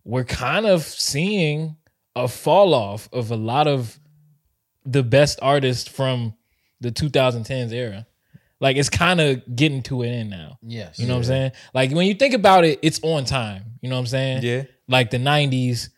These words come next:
Speaker 1: from nineteen ninety to ninety-nine, or, like, maybe, like, two thousand five, all of that kinda sounded similar.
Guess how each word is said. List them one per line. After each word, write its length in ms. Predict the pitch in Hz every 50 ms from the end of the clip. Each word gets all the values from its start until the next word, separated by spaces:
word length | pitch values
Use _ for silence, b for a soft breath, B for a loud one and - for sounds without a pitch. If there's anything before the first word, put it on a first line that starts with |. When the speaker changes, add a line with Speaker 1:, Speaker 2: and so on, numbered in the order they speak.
| _ _ _
Speaker 1:
from 400 | - 127 120 120 117 110 87 120
nineteen 380 | 127 135 139 - - 143 131 131
ninety 300 | 131 131 131 131 127 120
to 80 | 120
ninety-nine, 680 | 117 127 127 127 127 123 120 123 123 120 120 120 120
or, 140 | 117 110 107
like, 240 | 107 101 98 95 - _ _ _ _ -
maybe, 260 | 135 127 123 120 123
like, 180 | 120 113 110 -
two 140 | - 143
thousand 360 | 123 139 131 127 123 117 117 107
five, 560 | - 131 139 139 127 120 113 110 113 - - b b b b b b b b b b b
all 200 | - 156 180 180
of 60 | 170 160
that 180 | 156 151 135
kinda 240 | - 156 156 143 135
sounded 440 | 123 - 160 147 143 143 131 127 113
similar. 540 | - - 135 127 120 110 101 92 98 113